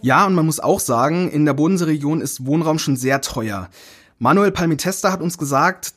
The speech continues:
dass der Quadratmeterpreis für Eigentumswohnungen in Konstanz im Schnitt bei sage und schreibe fünftausenddreihundertsiebzig Euro liegt.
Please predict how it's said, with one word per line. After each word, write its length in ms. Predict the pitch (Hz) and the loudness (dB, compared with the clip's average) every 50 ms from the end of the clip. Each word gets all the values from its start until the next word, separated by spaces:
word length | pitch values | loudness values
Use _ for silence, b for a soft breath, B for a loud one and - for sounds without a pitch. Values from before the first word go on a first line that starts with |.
| - | -4
dass 160 | 147 143 143 - | -4 -4 -4 -4
der 100 | 143 131 | -4 -4
Quadratmeterpreis 1040 | - 127 117 123 143 196 208 - 147 - 117 113 - 123 110 123 147 147 - - - - | -4 -2 0 2 2 2 2 0 -4 -4 -4 -4 -4 -4 -4 -4 -4 -6 -8 -10 -12 -12
für 400 | - - 147 139 135 131 - - | -6 -2 0 2 2 2 0 0
Eigentumswohnungen 920 | - 131 175 202 202 - 208 196 - - 156 160 180 190 185 180 185 185 170 | 0 0 0 0 0 0 -2 -2 -2 0 -2 0 0 2 2 2 0 0 0
in 180 | 120 147 151 | 0 -2 -2
Konstanz 580 | 143 - 151 151 180 175 - 160 156 170 165 - | -2 -2 -2 -2 -2 -2 -4 -4 -4 -4 -4 -6
im 160 | - - 139 | -6 -6 -6
Schnitt 360 | 131 - - 175 180 - - | -4 -2 -2 -4 -4 -4 -4
bei 100 | - 131 | -2 -2
sage 460 | 131 127 - - 143 131 170 208 202 196 | -2 -2 -2 0 2 2 2 2 2 0
und 160 | 160 175 - | 0 0 -2
schreibe 360 | - - 139 143 151 143 135 | -4 -2 -2 -2 -2 -2 -4
fünftausenddreihundertsiebzig 1600 | - - - - 226 226 - - - - 170 180 180 175 170 139 - - 139 156 180 180 175 160 147 139 160 175 175 - 160 143 - | -6 -4 0 0 0 0 0 -4 -6 -2 -2 0 0 -2 -2 -4 -4 -4 -2 0 0 0 0 -2 -2 -4 -8 -10 -10 -10 -10 -8 -4
Euro 240 | - 135 131 123 110 | -2 -2 -2 -2 -4
liegt. 320 | 101 92 - - - | -6 -8 -12 -16 -20